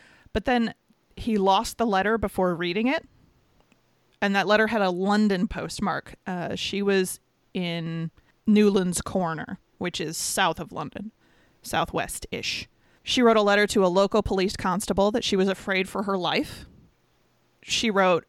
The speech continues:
a very angry letter to her husband that he burned.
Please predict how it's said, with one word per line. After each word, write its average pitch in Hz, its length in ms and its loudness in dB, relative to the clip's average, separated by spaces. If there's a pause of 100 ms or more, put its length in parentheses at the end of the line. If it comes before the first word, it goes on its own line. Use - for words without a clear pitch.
a 185 80 0
very 214 320 2
angry 208 320 0
letter 190 280 2
to 208 180 -2
her 190 160 -6
husband 185 500 -4
that - 160 -6
he 220 240 -6
burned. 175 680 -4